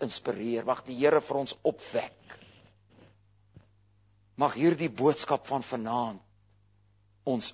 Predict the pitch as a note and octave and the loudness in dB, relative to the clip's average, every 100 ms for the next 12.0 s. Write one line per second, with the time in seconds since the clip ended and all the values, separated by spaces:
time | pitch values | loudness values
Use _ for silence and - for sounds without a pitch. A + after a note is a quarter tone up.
0 | - D3+ D3+ - C3 A#2 A2 - - - | 4 6 6 0 2 2 0 -4 -10 -14
1 | - - _ _ _ _ _ _ _ _ | -20 -20 _ _ _ _ _ _ _ _
2 | _ _ _ _ _ _ _ _ - G#2 | _ _ _ _ _ _ _ _ -10 -8
3 | - C3 C3 - - B2 - - - G2 | -6 -4 -4 -6 -4 -4 -4 -8 -10 -12
4 | - _ _ _ _ _ _ _ _ _ | -14 _ _ _ _ _ _ _ _ _
5 | _ _ _ _ _ _ - A2+ G2+ F#2 | _ _ _ _ _ _ -10 -4 -4 -4
6 | F#2+ B2+ A#2 - C#3+ - A2 - - - | -6 -6 -6 -8 -10 -10 -12 -12 -14 -18
7 | _ _ _ _ _ _ _ _ _ _ | _ _ _ _ _ _ _ _ _ _
8 | - C#3+ D3 A#2+ G#2+ - D3+ D#3+ D3+ E3 | -10 -4 -4 -4 -4 0 4 4 4 0
9 | D#3+ E3 - F#3 _ _ _ _ _ _ | 0 -6 -6 -10 _ _ _ _ _ _
10 | _ _ _ _ _ _ _ _ _ _ | _ _ _ _ _ _ _ _ _ _
11 | _ - G2+ F#2+ G#2+ F#2+ F#2 E2 - | _ -14 -12 -10 -10 -12 -12 -14 -16